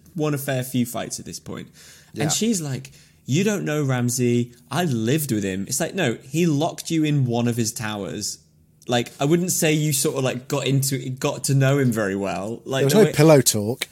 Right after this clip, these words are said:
Speaker 1: I
Speaker 2: Yeah.
Speaker 1: know how he thinks. No, you don't.
Speaker 2: Yeah.
Speaker 1: You don't
Speaker 2: You
Speaker 1: know
Speaker 2: just
Speaker 1: at
Speaker 2: know
Speaker 1: all.
Speaker 2: that he's a real horrible, nasty cunt.
Speaker 1: But it, it's all,
Speaker 2: Yeah.
Speaker 1: as you said, it's all, we need her to be kind of right because they, they then, they must know at this point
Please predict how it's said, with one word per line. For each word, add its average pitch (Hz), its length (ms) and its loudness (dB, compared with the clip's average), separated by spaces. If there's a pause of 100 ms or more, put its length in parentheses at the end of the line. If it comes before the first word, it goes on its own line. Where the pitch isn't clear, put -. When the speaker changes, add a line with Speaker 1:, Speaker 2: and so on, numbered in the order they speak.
Speaker 1:
I 139 180 8
Speaker 2:
Yeah. 180 60 6
Speaker 1:
know 165 200 2
how 147 220 -2
he 143 160 2
thinks. 139 400 -6 (240)
No, 277 280 -2
you 349 200 -2
don't. 151 580 -2 (760)
Speaker 2:
Yeah. 170 160 -6
Speaker 1:
You 262 140 -4
don't 285 280 -2
Speaker 2:
You 131 60 0
Speaker 1:
know - 40 -2
Speaker 2:
just - 140 4
Speaker 1:
at 165 60 6
Speaker 2:
know 170 160 8
Speaker 1:
all. 156 40 10
Speaker 2:
that 139 120 6
he's 120 120 2
a 123 60 2
real 127 320 4
horrible, 113 380 0
nasty 110 320 -6
cunt. 110 400 -8
Speaker 1:
But 135 160 -2
it, - 260 -6
it's 165 260 0
all, 147 180 2
Speaker 2:
Yeah. 143 80 0
Speaker 1:
as 131 100 0
you 131 60 2
said, 131 200 0
it's - 160 -4
all, 131 220 2
we 131 100 2
need 135 360 4
her 123 180 -2
to - 120 -8
be 107 220 -6
kind 104 240 -8
of 98 120 -6
right 107 340 -4
because 104 240 -8
they, 110 140 -2
they 113 280 -4
then, 123 320 0
they 131 160 0
must 190 180 0
know 120 240 2
at - 120 -4
this 113 140 -6
point 101 340 -6